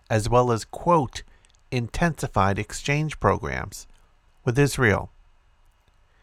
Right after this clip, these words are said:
Yet the report doesn't just push for more ways to combat any pro-Palestinian solidarity.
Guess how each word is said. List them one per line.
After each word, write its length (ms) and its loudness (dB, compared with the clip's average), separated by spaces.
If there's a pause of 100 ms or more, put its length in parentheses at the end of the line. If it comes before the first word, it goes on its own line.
(380)
Yet 180 2
the 60 2
report 420 2
doesn't 300 0
just 280 0
push 260 0
for 160 0
more 240 4
ways 300 2
to 80 -4
combat 500 4
any 200 -2
pro-Palestinian 1040 2
solidarity. 800 2